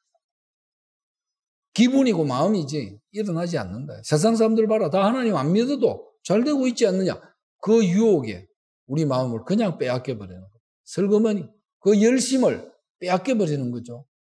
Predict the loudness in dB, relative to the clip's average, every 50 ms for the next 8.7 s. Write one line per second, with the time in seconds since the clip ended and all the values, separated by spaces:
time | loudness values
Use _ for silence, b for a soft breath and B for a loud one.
0 | _ _ _ _ _ _ _ _ _ _ _ _ _ _ _ _ _ -6 -2 0
1 | 0 2 2 2 0 0 -2 -2 -2 -2 0 0 0 0 0 -2 -2 -4 -6 -6
2 | -8 -8 -8 -8 -10 -12 -12 -14 -18 _ _ _ _ _ _ _ _ _ _ _
3 | _ _ -2 0 2 2 4 4 2 2 0 -2 -4 -8 -14 -20 _ _ -8 -6
4 | -4 -2 0 2 2 2 2 0 -4 -6 -6 -8 -12 -16 _ _ _ _ _ _
5 | _ _ _ -4 0 2 2 2 2 2 0 0 -2 -4 -2 -2 -2 0 0 0
6 | 0 0 -2 -4 -4 -6 -6 -6 -8 -8 -10 -10 -12 -14 -14 -14 -16 -20 _ _
7 | _ _ _ _ _ _ _ _ _ _ 0 2 2 2 2 0 -2 -4 -4 -8
8 | -10 -18 _ -12 -6 -2 -2 0 0 0 -2 -2 -4 -8